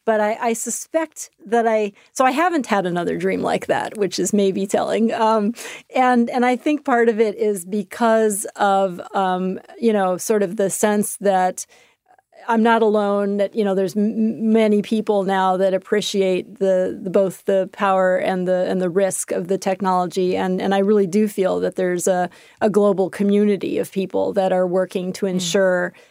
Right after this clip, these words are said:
Speaker 1: that it's used responsibly. It's no guarantee, but I think it's the best chance that we have to really, you know, try to be ins-, ensure, uh, transparency. One of the issues with the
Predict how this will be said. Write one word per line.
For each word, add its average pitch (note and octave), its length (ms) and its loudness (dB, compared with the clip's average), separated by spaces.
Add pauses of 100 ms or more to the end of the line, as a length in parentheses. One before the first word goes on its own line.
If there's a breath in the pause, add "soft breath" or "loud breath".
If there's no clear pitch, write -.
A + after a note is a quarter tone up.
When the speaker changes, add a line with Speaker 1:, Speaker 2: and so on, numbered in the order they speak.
(120 soft breath)
Speaker 1:
that G#3+ 160 2
it's F#3 200 -4
used F#3 340 -2
responsibly. F#3 760 -4
It's - 160 -4
no G#3 140 4
guarantee, G3+ 640 2
but F3 160 0
I F3+ 80 0
think F#3+ 220 -4
it's - 160 -6
the F#3 120 0
best F#3+ 520 -2 (240 soft breath)
chance G3 420 -2
that F3+ 160 0
we F3 140 0
have F3+ 500 2
to F#3 160 2
really, F3+ 320 2
you F#3 240 -2
know, F3 160 0
try F#3+ 240 0
to F3+ 160 -2 (120)
be F3+ 260 0
ins-, F3+ 300 -4
ensure, F#3+ 680 0 (340 loud breath)
uh, F#3 140 -2
transparency. G#3+ 920 0
One G#3 140 2
of G#3+ 100 0
the G3 160 2
issues G3 420 -2
with F#3 260 -2
the F#3+ 220 0